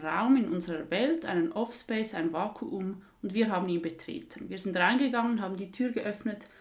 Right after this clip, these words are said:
dort war nichts, keine Vorschriften und keine Erwachsenen, keine Vorbilder. Ich kannte keine Frauen, die Frauen liebten. Wir waren allein dort.“ Mir hat das so, ähm, gut gefallen, diese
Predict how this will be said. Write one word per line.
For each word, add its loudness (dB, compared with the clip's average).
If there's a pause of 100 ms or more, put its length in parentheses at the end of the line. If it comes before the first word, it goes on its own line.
(180)
dort 0
war 2
nichts, 4
keine 0
Vorschriften 0
und -4
keine 0
Erwachsenen, -2
keine 2
Vorbilder. -2 (280)
Ich -8
kannte -2
keine 4
Frauen, 0
die -6
Frauen -2
liebten. -6 (320)
Wir 0
waren 2
allein -2
dort.“ -10 (1120)
Mir 2
hat -2
das -6
so, -6
ähm, -2
gut -4
gefallen, 4
diese 0